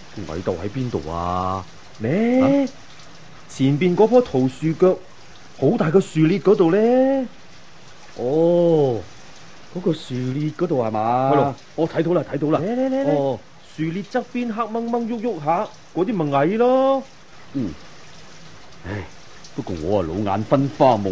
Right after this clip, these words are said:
Speaker 1: 朦朧朧咁，好似係又好似唔係咁，睇唔清楚喎。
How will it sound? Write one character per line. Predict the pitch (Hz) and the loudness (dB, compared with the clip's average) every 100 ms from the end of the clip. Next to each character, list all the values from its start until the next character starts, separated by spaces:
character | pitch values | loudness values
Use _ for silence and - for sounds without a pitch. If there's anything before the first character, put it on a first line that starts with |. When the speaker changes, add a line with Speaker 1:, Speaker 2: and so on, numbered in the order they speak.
| 92 | -2
Speaker 1:
朦 | 87 95 | -2 -2
朧 | 92 92 | -2 0
朧 | 98 95 98 | 0 0 0
咁， | 151 - - - - 151 120 | 0 -2 -10 -12 -2 0 2
好 | 156 | 0
似 | 131 | 2
係 | 104 95 | 2 2
又 | 98 104 | 4 4
好 | 156 | 2
似 | 127 | 2
唔 | 104 82 | -2 -2
係 | 92 95 98 | -2 0 0
咁， | 156 | -2
睇 | - 135 | 0 0
唔 | 90 | 2
清 | 165 135 | 0 0
楚 | - | -2
喎。 | 92 135 156 107 85 | 0 2 4 2 0